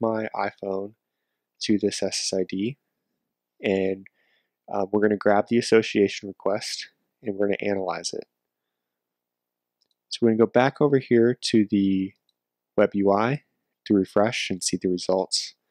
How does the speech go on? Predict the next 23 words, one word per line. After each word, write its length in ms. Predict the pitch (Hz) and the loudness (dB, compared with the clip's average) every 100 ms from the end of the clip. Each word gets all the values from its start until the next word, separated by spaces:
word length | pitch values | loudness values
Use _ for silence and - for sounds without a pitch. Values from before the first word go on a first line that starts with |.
| _ _ _ _ _ _ - | _ _ _ _ _ _ -4
So 240 | - - 104 | 2 4 4
if 80 | 110 | 4
we 140 | 113 | 4
open 240 | 131 143 | 4 4
up 220 | 131 127 - | 2 0 0
the 180 | 113 | 0
text 340 | 107 120 110 - | 0 -2 -4 -4
report, 440 | 120 120 143 - | -2 2 2 0
we'll 120 | 110 104 | -2 -2
see 260 | - 110 | 2 4
it 100 | 107 - | 4 2
in 180 | 104 98 | -2 0
this 360 | 98 95 - | 0 0 -4
modal 560 | 104 101 104 104 101 98 | 0 2 4 4 2 0
view. 380 | 101 98 110 190 _ _ _ _ _ - | -4 -2 0 -2 _ _ _ _ _ -6
Um, 360 | 95 92 90 92 | -2 -2 -4 -8
we'll 100 | 92 | -6
see 300 | - 101 98 | -2 0 0
we 120 | 92 | -2
captured 460 | - 92 - - | -4 -4 -4 -6
on 140 | 92 87 | -6 -4
channel 260 | 98 90 | -4 -6
thirty-six. 1040 | 87 92 90 - 113 110 110 - - - | -4 -6 -4 0 2 2 2 -4 -10 -10